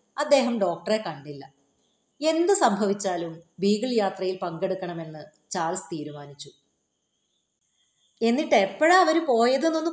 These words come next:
പറയുവോ?" ആദിക്ക് ക്ഷമ നശിച്ചു. ആയിരത്തി എണ്ണൂറ്റി മുപ്പത്തിയൊന്ന് ഡിസംബർ ഇരുപത്തിയേഴാം തീയതി ഇംഗ്ലണ്ടിലെ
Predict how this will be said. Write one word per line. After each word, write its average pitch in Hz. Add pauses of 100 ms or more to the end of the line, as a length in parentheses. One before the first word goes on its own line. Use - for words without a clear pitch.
പറയുവോ?" 202 (800)
ആദിക്ക് 185 (320)
ക്ഷമ 196
നശിച്ചു. 151 (1120)
ആയിരത്തി 269
എണ്ണൂറ്റി 220
മുപ്പത്തിയൊന്ന് 190 (460)
ഡിസംബർ 254
ഇരുപത്തിയേഴാം 196
തീയതി 156 (440)
ഇംഗ്ലണ്ടിലെ 196